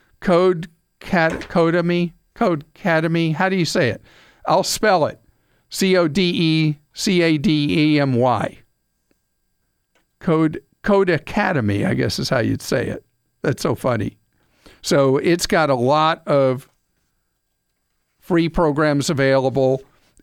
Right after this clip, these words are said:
and there are any of a number of others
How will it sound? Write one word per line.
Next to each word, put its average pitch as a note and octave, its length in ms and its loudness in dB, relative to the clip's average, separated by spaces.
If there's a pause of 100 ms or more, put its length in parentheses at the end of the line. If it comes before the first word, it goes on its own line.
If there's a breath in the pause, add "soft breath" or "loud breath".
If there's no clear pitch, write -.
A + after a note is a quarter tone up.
and C#3 360 0
there C#3+ 220 2
are C#3 340 0
any G3 300 0
of D#3+ 80 0
a C#3+ 100 0
number C#3+ 640 0
of A#2+ 200 0
others D3 640 0